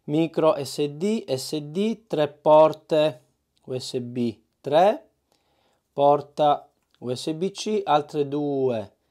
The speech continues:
porte U S B jack per le cuffie. Nella parte posteriore abbiamo altre tre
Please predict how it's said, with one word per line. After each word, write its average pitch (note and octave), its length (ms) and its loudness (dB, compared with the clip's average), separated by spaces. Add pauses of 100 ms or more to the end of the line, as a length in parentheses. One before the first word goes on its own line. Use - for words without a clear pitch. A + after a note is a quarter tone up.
(400)
porte C3+ 540 4
U C3 160 -2
S C#3 200 -6
B C3 180 -8 (760)
jack C#3 640 0
per B2+ 240 2
le A#2 200 -6
cuffie. G3+ 680 -2 (600)
Nella C#3+ 340 2
parte D3 400 2
posteriore C#3 440 -4
abbiamo C3+ 360 -4
altre C3 480 -8
tre E3 520 4